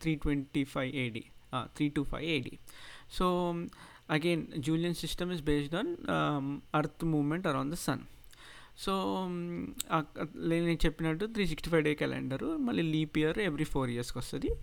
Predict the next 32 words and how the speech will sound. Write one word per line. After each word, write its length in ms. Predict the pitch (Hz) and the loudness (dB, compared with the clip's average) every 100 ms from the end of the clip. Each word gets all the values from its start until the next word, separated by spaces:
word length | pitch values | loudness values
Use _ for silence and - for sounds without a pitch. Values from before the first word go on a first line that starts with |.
| - | 0
And 120 | 226 | 0
ఫస్ట్ 680 | 190 170 - - 180 165 160 - - - 147 | 2 0 -2 -4 -4 -4 -6 -12 -20 -10 -6
జూన్ 340 | 156 170 180 | -2 -2 -2
ఫస్ట్, 520 | - 151 - - - | 2 6 6 4 -4
సారీ, 240 | 165 143 127 | 2 2 2
జనవరి 420 | 143 143 165 165 | 0 2 0 -4
ఫస్ట్ 340 | 156 143 - | -4 -8 -6
was 120 | 156 | -6
a 40 | 214 | -2
new 200 | 254 180 | -2 -2
year. 280 | 120 - - - - - - - - - | -2 -8 -14 -20 -20 -20 -20 -20 -20 -8
So 60 | 196 190 196 196 202 196 | -6 -4 -4 -6 -6 -2
then 380 | 170 180 202 202 | -2 -2 -4 -8
ఏమైపోయింది? 720 | 208 170 180 180 180 175 175 175 - - - - - _ - - - - - 151 | -4 -2 -2 -2 0 0 -2 -4 -10 -18 -20 -20 -20 _ -20 -20 -20 -20 -6 -2
ఆ, 440 | 135 135 123 - - - - | 0 0 -2 -6 -12 -14 -8
so, 140 | - | -4
uh, 720 | 175 - - _ - 160 143 | -4 -4 -14 _ -12 -6 -4
the 40 | 143 | -2
calendar 360 | 139 139 185 | 0 0 -2
they 180 | 180 170 151 | 0 0 0
measure 600 | 131 156 170 185 147 143 | 0 0 0 -4 -4 -4
is, 100 | 143 | -2
like, 180 | 143 - | -4 -4
అక్కడ 220 | 143 - 165 - | -8 -10 -6 -4
చెప్పా 160 | 143 | -2
కదా, 260 | 135 117 - - - - - 139 | -2 -4 -8 -12 -20 -20 -6 0
how 160 | 143 151 151 151 160 156 | 4 4 4 0 0 -2
earth 320 | 151 - 151 | -2 -2 0
movement 280 | 143 139 143 | 2 2 0
around 240 | 135 131 | -2 -2
the 100 | 127 127 | -6 -8
sun. 80 | 123 | -12